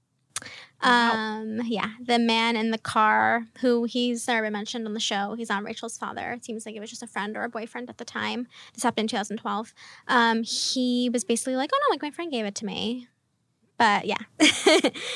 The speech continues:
Speaker 2: So in the car, they found a small digital scale, a piece of paper with the writing, Thirty perk,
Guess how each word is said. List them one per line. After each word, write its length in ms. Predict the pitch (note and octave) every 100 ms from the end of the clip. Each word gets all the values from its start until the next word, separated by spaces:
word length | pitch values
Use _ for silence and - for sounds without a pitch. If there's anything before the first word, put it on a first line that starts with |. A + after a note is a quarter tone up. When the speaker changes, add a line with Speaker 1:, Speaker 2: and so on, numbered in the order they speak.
| - -
Speaker 2:
So 640 | - - - C4 B3 A#3+ A#3
in 200 | G#3+ B3+
the 100 | D4
car, 800 | - A#3+ G#3+ G#3 G#3 G#3+ G#3 A#3+
they 240 | A#3 A3 A3
found 800 | - G#3+ G3 G3 F#3 G3+ G#3+ -
a 540 | - G#3 G3+ G3 G3 A3
small 480 | - - A#3 A3+ D#4+
digital 380 | F#4+ E4+ G4
scale, 800 | G#4+ - - G#3+ F3 D3+ F#3 F4 - _ - -
a 80 | A3+
piece 220 | B3+ A#3
of 80 | B3+
paper 400 | A#3+ A3+ A#3 A3+
with 140 | G#3+
the 120 | A3 G#3
writing, 680 | G3+ G3+ G3+ G3 F#3 G3
Thirty 380 | G#3 - A3 C4+
perk, 600 | - A#3+ G#3 A3+ - -